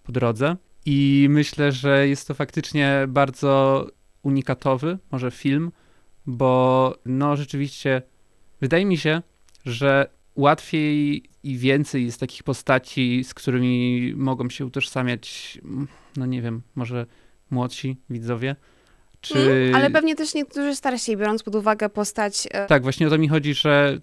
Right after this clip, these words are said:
Speaker 1: tutaj w tym filmie wydaje mi się, że te ich sylwetki są bardzo takie uniwersalne
Speaker 2: Mhm.
Speaker 1: i tak naprawdę niezależnie od tej szerokości geograficznej czy wieku, to każdy w jakimś momencie życia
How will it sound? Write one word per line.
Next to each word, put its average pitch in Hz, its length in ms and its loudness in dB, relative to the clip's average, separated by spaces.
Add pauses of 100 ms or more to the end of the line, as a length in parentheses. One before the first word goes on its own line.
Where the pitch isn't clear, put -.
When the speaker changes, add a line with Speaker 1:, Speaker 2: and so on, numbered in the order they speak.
Speaker 1:
tutaj 147 380 2
w - 80 -8
tym 143 200 0
filmie 147 400 2
wydaje 139 220 2
mi 135 80 2
się, 143 100 -6
że 139 100 -2
te 147 180 -4
ich 143 200 -8
sylwetki 143 420 -2
są 139 240 0
bardzo 135 420 2
takie 135 260 -4
uniwersalne 131 800 0 (480)
Speaker 2:
Mhm. 262 400 -2
Speaker 1:
i 127 680 2
tak 131 160 -4
naprawdę 127 300 -2
niezależnie 127 640 -2
od - 500 -10
tej 120 240 -6
szerokości 127 520 -12
geograficznej 123 840 -8
czy 120 440 -8
wieku, 120 540 -6 (680)
to 123 600 0 (200)
każdy 120 580 -4
w - 160 -16
jakimś 127 280 -10
momencie 123 320 -8
życia 117 460 -6